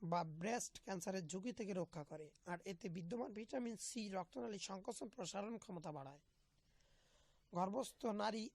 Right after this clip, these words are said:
স্তন্যদানকারী মা ও সন্তান নিতে ইচ্ছুক নারীদের জন্য বাদামি লেবু যথেষ্ট উপকারী।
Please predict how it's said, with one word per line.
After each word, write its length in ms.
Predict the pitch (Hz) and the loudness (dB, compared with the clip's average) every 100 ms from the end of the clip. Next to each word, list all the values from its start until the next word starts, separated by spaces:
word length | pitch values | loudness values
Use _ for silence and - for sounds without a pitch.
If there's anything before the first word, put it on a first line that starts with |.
| _ - | _ -12
স্তন্যদানকারী 840 | - - 214 214 202 202 214 190 | -6 -2 0 2 2 4 4 4
মা 300 | 185 175 180 - - | 4 4 2 0 -4
ও 120 | 180 | -2
সন্তান 460 | - 202 185 220 254 | 0 -2 0 2 0
নিতে 360 | 247 233 175 - | 0 -2 -4 -4
ইচ্ছুক 380 | 285 165 - 226 | -6 -4 -4 -2
নারীদের 340 | 214 185 185 160 | 0 0 -2 -2
জন্য 220 | 185 180 | 0 0
বাদামি 440 | 165 165 170 226 | 2 2 2 0
লেবু 240 | 208 175 175 | 0 0 0
যথেষ্ট 380 | 170 - - | -2 -4 -10
উপকারী। 440 | 285 160 151 147 | -8 -8 -6 -8